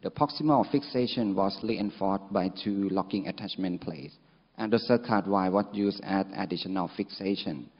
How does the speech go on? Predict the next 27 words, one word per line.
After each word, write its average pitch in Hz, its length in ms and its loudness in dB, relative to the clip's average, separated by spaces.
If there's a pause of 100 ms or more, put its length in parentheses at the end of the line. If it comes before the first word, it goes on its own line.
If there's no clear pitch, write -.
(320)
During 202 340 2
the 110 120 2
third 160 320 0
year 117 160 2 (100)
follow-up, 95 400 2 (380)
the 110 160 -6
X-ray 175 460 2
revealed 131 340 4 (100)
a - 100 -16
fully 143 240 4
united 101 640 0
bone, 107 440 0 (280)
and 95 160 -2
the 92 200 2
femoral 120 340 6
stem 101 320 0
appeared 107 360 -2
to - 60 -6
be 104 140 -2
well 101 320 2
fit, 131 220 -4 (560)
without 104 260 0
sign 104 340 -2
of 98 200 -2
femoral 101 300 0
stem 92 320 -2
loosening. 92 560 -6